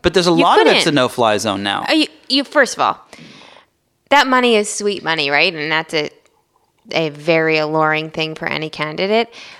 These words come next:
Speaker 2: But tech is the bad guy now, especially when it comes to an
Speaker 1: Yep.
Speaker 2: election. You can't be seen photographed with Sheryl Sandberg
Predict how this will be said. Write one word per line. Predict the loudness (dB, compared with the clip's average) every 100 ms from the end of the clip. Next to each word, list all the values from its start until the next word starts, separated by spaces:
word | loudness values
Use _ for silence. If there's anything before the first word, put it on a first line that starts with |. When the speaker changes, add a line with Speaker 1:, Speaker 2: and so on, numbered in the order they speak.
| _
Speaker 2:
But | 0 0 -2 _ _ _ _ _ _ -6
tech | 0 0 0 -16 -16 _ -4
is | -4 0
the | -2
bad | -2 -4 2 2 0 -4
guy | -4 -4
now, | -6 -8 -6
especially | -6 -2 2 2 4 4
when | 4
it | 2
comes | 0 -2 0
to | 0
an | 2
Speaker 1:
Yep. | 2
Speaker 2:
election. | 2 0 -2 -6 -2
You | -2
can't | 0 2 4 2 -2 _
be | -2 -2
seen | -2 0 0 0 -2 -6 -20 -20
photographed | -12 2 4 4 4 4 2 -2
with | -4 -4
Sheryl | -2 2 4 2
Sandberg | 0 0 2 4 4 4 2